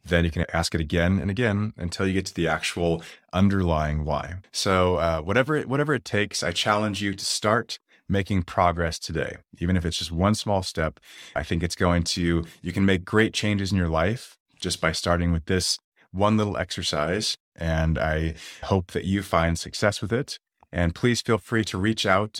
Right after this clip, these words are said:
and tell me about any successes that you've found during this time or your experiences. I would love to hear some of those things. So thank you for tuning in.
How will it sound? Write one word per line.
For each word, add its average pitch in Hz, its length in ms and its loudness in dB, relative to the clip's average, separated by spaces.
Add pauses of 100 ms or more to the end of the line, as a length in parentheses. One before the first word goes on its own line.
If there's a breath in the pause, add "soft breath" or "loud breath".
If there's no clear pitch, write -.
and 85 300 -2
tell 107 200 0
me 113 120 2
about 101 260 2
any 98 80 -2
successes 92 540 -4
that 65 80 -8
you've 87 320 -2 (280 loud breath)
found 95 540 2
during 104 220 2
this 92 120 0
time 85 320 0
or 101 60 0
your 82 100 0
experiences. 90 800 -2 (140)
I - 80 -2
would 87 140 0
love 90 160 0
to - 80 -8
hear 90 200 0
some 85 160 -2
of 78 60 0
those 78 240 -4
things. - 460 -6 (500 loud breath)
So 92 320 2
thank 113 400 0
you 127 160 2
for 101 400 0
tuning 113 380 -2
in. 123 220 -2